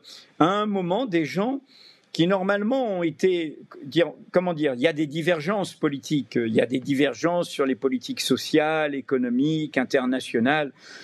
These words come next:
elles existent, mais comment dire, il y a normalement un fond commun démocratique, <laughs> un fond commun démocratique qui est dans nos textes, qui est dans les préambules de la Constitution, qui est dans la Convention européenne des droits de l'homme,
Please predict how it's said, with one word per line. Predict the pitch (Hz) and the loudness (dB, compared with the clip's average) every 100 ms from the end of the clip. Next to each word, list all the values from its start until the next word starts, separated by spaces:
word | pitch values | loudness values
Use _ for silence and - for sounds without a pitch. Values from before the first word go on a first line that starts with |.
| - | -2
elles | - 139 143 | 0 2 2
existent, | 190 202 226 - 147 | 0 -2 -6 -2 0
mais | 156 - _ _ _ - | 0 -2 _ _ _ 0
comment | - 214 226 | 2 4 2
dire, | 196 185 | 2 0
il | 143 | 2
y | 156 | 0
a | 208 175 | 0 -2
normalement | 175 180 170 170 190 269 - 196 | -2 0 0 0 0 0 0 0
un | 180 | 0
fond | - - 277 240 | -2 0 2 2
commun | - 196 196 254 | 0 0 -2 -4
démocratique, | 170 185 196 - 202 - 185 - - - 170 - | -2 0 0 -2 -6 -4 -4 -2 -2 0 -2 -4
<laughs> | - - - | -10 -18 2
un | 160 | 2
fond | 143 202 175 | 2 -2 0
commun | 175 165 226 | 0 0 -2
démocratique | 165 156 147 - 127 160 196 202 | -2 0 -2 -2 -2 0 -2 -2
qui | - | 0
est | 160 | 0
dans | 147 | 2
nos | 139 131 | 0 -2
textes, | 117 175 196 175 - | 2 0 2 -6 -8
qui | - | -4
est | 147 | -2
dans | 139 | 0
les | 139 | -2
préambules | - 143 135 123 143 131 | -2 0 0 0 -2 0
de | 127 | 0
la | 131 | 0
Constitution, | - 127 - 127 - 117 - 165 180 185 185 - - | -2 -4 -2 -4 -2 -4 2 2 2 0 -4 -10 -16
qui | - 160 | 0 2
est | |
dans | 151 147 | 2 -2
la | 143 | -2
Convention | - 151 139 139 - 156 147 | -2 0 0 0 -2 0 2
européenne | 135 127 135 131 131 | 2 0 0 0 0
des | 127 | -2
droits | 117 131 | 0 0
de | 131 147 | 0 2
l'homme, | 170 180 180 175 | 2 2 0 -4